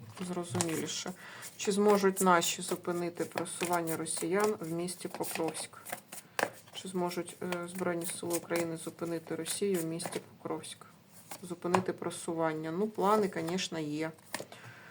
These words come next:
Е, але це важко зробити, потрібно ще підкріплення, якась сила. М.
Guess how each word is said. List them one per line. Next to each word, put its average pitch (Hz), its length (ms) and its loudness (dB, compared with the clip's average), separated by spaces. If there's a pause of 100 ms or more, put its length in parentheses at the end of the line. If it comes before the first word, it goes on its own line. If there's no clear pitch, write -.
(680)
Е, 180 40 -2 (420)
але 160 200 -2
це - 220 -6
важко 190 460 4
зробити, 170 500 0
потрібно 165 480 -2
ще - 200 -2
підкріплення, 170 840 -2
якась - 640 -2
сила. 185 460 4 (1300)
М. 180 320 -8